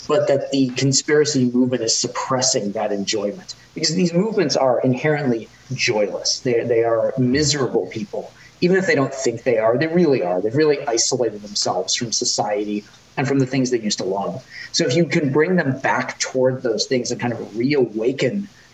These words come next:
that love in them, then you can start to get them away from it. But it's very time consuming. It's very frustrating. And if this is a person who has done something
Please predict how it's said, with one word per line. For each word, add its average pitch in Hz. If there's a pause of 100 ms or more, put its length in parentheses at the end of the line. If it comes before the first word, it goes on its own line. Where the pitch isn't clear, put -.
(180)
that 123
love 101
in 151
them, 165 (400)
then 226
you 247
can 175
start -
to 135
get 120
them 117
away 98
from 95
it. -
But 143
it's 135 (120)
very 143
time 135
consuming. 123 (200)
It's 143
very 117
frustrating. 120 (300)
And 160
if 196
this 220
is 180
a 156
person 170
who 139
has 131
done 139
something 123